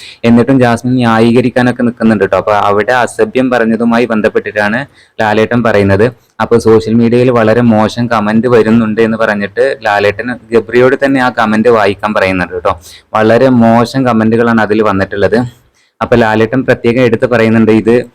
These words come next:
എൽ-, ഇവിടെയുള്ള എല്ലാ കണ്ടസ്റ്റന്റും നല്ല വീടുകളിൽ നിന്ന് വന്നതാണ്, അതുപോലെ നല്ല വീടുകളിലുള്ള മുത്തശ്ശിമാര്, മുത്തശ്ശന്മാര്, കുട്ടികള്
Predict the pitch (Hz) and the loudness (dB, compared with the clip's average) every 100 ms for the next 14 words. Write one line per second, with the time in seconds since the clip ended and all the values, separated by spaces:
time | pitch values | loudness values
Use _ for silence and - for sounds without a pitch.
0 | _ - 117 120 113 127 139 139 131 123 | _ 0 0 2 2 2 4 4 4 2
1 | 127 135 123 117 - 117 123 120 104 123 | 2 0 0 0 -2 -4 -2 -2 -2 0
2 | 135 123 117 117 117 120 117 101 95 98 | 0 -2 -2 -4 -4 -2 -2 -2 0 0
3 | 95 95 95 110 123 117 101 120 120 117 | 0 -2 0 0 0 -2 -2 0 0 0
4 | 113 113 110 107 117 113 - 101 - 104 | 2 2 2 0 -4 -8 -8 -10 -6 -4
5 | 104 110 107 - 98 - 98 101 107 107 | -2 -2 -6 -6 -8 -6 -4 0 0 -2
6 | - 104 98 101 | -4 0 2 2